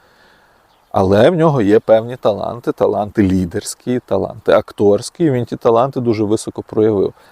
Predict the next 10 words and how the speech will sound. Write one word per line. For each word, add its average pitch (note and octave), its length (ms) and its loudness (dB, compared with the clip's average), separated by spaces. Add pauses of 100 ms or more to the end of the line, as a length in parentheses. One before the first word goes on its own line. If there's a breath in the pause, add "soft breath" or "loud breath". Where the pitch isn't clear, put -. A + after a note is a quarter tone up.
(120)
Максимально C#3+ 680 2
високо - 420 -2
проявив. - 500 -12
Настільки F3 560 2
високо, C#3+ 500 2
що - 180 -6
з G2 40 -6
допомогою A#2 640 0
певних G#2+ 440 0
осіб, G3 320 0